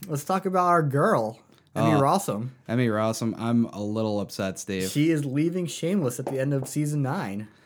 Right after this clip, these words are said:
Speaker 2: That, that, that season's on T V right now,
Speaker 1: I started
Speaker 2: isn't it?
Speaker 1: watching it.
Speaker 2: Mm-hmm.
Speaker 1: Um, I watched the first episode. I missed the second episode. I have to watch it sometime this week.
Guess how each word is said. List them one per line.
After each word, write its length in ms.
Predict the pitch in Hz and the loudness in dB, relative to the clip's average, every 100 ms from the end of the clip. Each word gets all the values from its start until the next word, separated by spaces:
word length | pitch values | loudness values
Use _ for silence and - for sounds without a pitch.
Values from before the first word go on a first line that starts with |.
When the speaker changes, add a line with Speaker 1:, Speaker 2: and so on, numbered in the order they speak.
| _ _ _ - | _ _ _ -4
Speaker 2:
That, 220 | 120 - | -4 -2
that, 280 | 131 127 117 | -2 -2 -4
that 180 | 127 - | -4 0
season's 320 | 139 113 98 | -2 0 -2
on 180 | 101 101 | -2 -2
T 160 | 101 | -4
V 200 | 92 104 | -2 -2
right 220 | 92 82 | -2 -4
now, 100 | 67 | -2
Speaker 1:
I 40 | - | -2
started 260 | 98 143 143 | 0 2 2
Speaker 2:
isn't 100 | 147 | 2
it? 20 | |
Speaker 1:
watching 360 | 139 123 127 113 | 2 2 -4 -8
it. 200 | 127 - _ - - | -8 -10 _ -18 -8
Speaker 2:
Mm-hmm. 180 | 110 101 | -4 -4
Speaker 1:
Um, 720 | 117 117 113 117 113 113 104 - | -2 -4 -4 -6 -8 -10 -12 -12
I 80 | 110 | -10
watched 360 | 113 120 120 - | -6 -4 -6 -10
the 60 | 113 | -8
first 340 | 131 135 - | -4 -4 -4
episode. 500 | 143 - - 147 139 | -10 -10 -6 -2 -2
I 60 | 110 | -2
missed 380 | 120 120 - - | -4 -6 -10 -14
the 80 | |
second 340 | - 123 120 123 | -8 -6 -6 -8
episode. 340 | 110 131 131 | -10 -6 -4
I 60 | 107 | -4
have 140 | 107 | -4
to 80 | 113 | -6
watch 260 | 110 104 101 | -6 -6 -8
it 80 | |
sometime 340 | - 107 104 101 | -8 -8 -6 -6
this 160 | 95 | -8
week. 300 | 95 87 - | -10 -12 -14